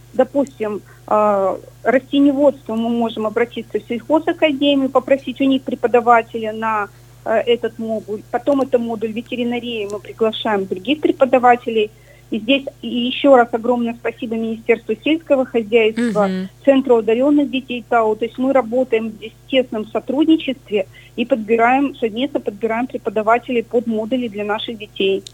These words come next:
Speaker 2: Слушай, ну интересно, интересно. Мне кажется, это такое живое прямо, да, что-то очень.
Speaker 1: Это правда направление. Для нас оно было очень неожиданным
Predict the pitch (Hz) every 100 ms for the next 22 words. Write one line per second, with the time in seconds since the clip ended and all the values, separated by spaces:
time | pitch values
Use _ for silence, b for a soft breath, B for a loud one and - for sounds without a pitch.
0 | - - - 202 220 233 285 247 202 226
1 | 233 262 254 202 - 196 202 208 202 226
2 | 202 214 220 - 240 202 247 240 196 180
3 | 185 175 175 208 - - 185 185 180 -
4 | 196 160 b b b b b b - -
5 | - - - 247 269 - 311 277 269 262
6 | 269 262 277 277 254 214 269 294 285 269
7 | 262 254 214 247 269 269 277 262 247 254
8 | 311 370 381 262 185 202